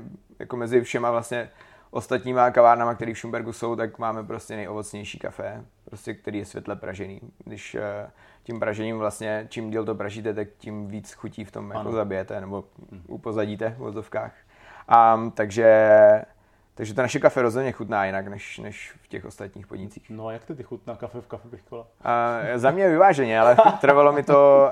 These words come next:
Speaker 1: a,
Speaker 2: Jistě.
Speaker 1: samozřejmě taky jako upřímně to není, že jo, jako ze dne na den. Já vždycky někdy slyším, no a pak jsem ochutnal výběrovku a to byl jako nejlepší životní krok a od té doby nepiju nic jinýho. To si myslím, že je pěkná blbost.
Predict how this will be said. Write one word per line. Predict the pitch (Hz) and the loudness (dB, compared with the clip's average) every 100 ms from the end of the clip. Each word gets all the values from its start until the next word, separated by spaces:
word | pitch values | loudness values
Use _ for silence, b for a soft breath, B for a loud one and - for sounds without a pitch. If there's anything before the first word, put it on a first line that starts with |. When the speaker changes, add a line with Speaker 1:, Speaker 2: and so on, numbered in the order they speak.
| 131 | 4
Speaker 1:
a, | 127 123 | 6 6
Speaker 2:
Jistě. | 131 | 4
Speaker 1:
samozřejmě | 127 131 139 | 0 2 4
taky | 127 180 147 | 6 6 6
jako | 143 123 127 | -2 2 4
upřímně | 120 - 127 | 2 0 -6
to | 123 | -4
není, | 117 127 | -4 -6
že | 117 | -4
jo, | 110 | -4
jako | 101 104 113 | -4 -8 -6
ze | 113 | -6
dne | 113 | -4
na | 107 | -2
den. | 104 98 | -2 -4
Já | 104 | -6
vždycky | 107 - 110 113 | -10 -6 -6 -6
někdy | 110 113 | -6 -8
slyším, | 104 110 117 110 110 b b b - | -8 -8 -6 -6 -8 b b b 0
no | 139 | 2
a | |
pak | 131 143 | 2 0
jsem | 151 | -2
ochutnal | 139 127 131 127 | -4 -2 2 2
výběrovku | 127 123 123 - 127 | 4 2 2 0 0
a | 120 | 0
to | 120 | 0
byl | 117 120 | -2 0
jako | 117 113 120 | 0 -2 -4
nejlepší | 117 117 117 - 113 | -4 -6 -8 -8 -8
životní | 117 113 117 | -8 -8 -10
krok | 113 117 | -8 -6
a | 113 | -6
od | 110 | -6
té | 117 | -10
doby | 110 110 | -10 -10
nepiju | 107 117 | -12 -12
nic | 113 | -12
jinýho. | 107 107 113 | -12 -12 -12
To | - | -12
si | 110 113 | -14 -14
myslím, | 107 120 | -14 -10
že | 110 | -8
je | 104 | -8
pěkná | 104 117 | -8 -8
blbost. | 110 92 107 - _ | -8 -8 -12 -14 _